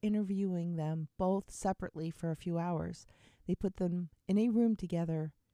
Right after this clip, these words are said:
and recorded a private conversation. Now, Park and, Parker and Hickson had no idea they were being recorded, and the things they had said in this room with no one else present except a hidden tape recorder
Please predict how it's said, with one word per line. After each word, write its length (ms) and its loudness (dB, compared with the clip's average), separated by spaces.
and 140 2
recorded 720 0
a 60 -2
private 400 0
conversation. 960 -4
Now, 120 -2
Park 300 -4
and, 220 -4
Parker 300 -2
and 120 -2
Hickson 360 -2
had 200 -2
no 140 0
idea 540 -2
they 140 2
were 160 2
being 460 0
recorded, 680 -4
and 160 -2
the 60 2
things 320 -2
they 100 0
had 200 -4
said 380 0
in 220 2
this 320 -2
room 680 0
with 180 -4
no 140 4
one 180 2
else 260 -2
present 640 -4
except 460 -6
a 60 -2
hidden 480 -4
tape 280 -4
recorder 480 -4